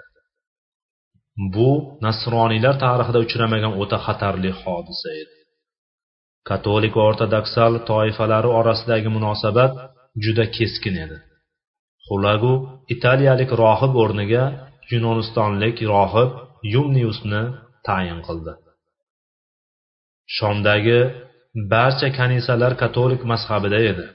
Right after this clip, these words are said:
Xulaguning bunday yo'l tutishi ostida bir necha sabablar yotardi. Birinchi,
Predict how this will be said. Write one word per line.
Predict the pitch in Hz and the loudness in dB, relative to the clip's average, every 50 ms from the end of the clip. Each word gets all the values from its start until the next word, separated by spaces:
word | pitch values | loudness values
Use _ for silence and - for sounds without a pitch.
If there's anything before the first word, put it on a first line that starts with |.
| _ _ _ _ _ _ _ _ _ _ _ _ _ _ _ _ _ _ _ _ _ _ _ _ _ - | _ _ _ _ _ _ _ _ _ _ _ _ _ _ _ _ _ _ _ _ _ _ _ _ _ -4
Xulaguning | 113 104 104 110 123 131 127 135 131 127 123 117 | -2 2 4 4 4 4 4 4 2 2 0 0
bunday | 107 117 131 135 131 127 120 | 0 0 2 2 2 2 2
yo'l | 113 113 117 113 110 | 2 2 2 2 0
tutishi | 110 - - - - - 156 | -2 -6 -10 -6 -4 -2 0
ostida | - 131 127 - - 127 117 123 127 135 143 139 - - - | 2 0 0 -2 -2 -2 0 2 2 2 2 -2 -8 -12 -10
bir | 107 104 101 107 107 110 | -6 -2 0 0 2 2
necha | 104 107 117 120 117 - 113 | 0 0 -2 -2 -2 -2 -4
sabablar | 104 - 107 98 95 92 92 - 92 87 | -4 -4 -4 -4 -4 -4 -4 -4 -6 -6
yotardi. | 87 82 82 - 82 78 76 76 - - - _ _ _ _ _ _ _ _ _ _ _ _ _ _ _ _ _ _ _ _ _ _ _ _ _ _ _ _ - | -6 -8 -10 -10 -12 -14 -14 -14 -18 -20 -20 _ _ _ _ _ _ _ _ _ _ _ _ _ _ _ _ _ _ _ _ _ _ _ _ _ _ _ _ -8
Birinchi, | 101 95 101 104 107 107 104 - 101 | -4 -2 0 0 0 0 -2 -4 -6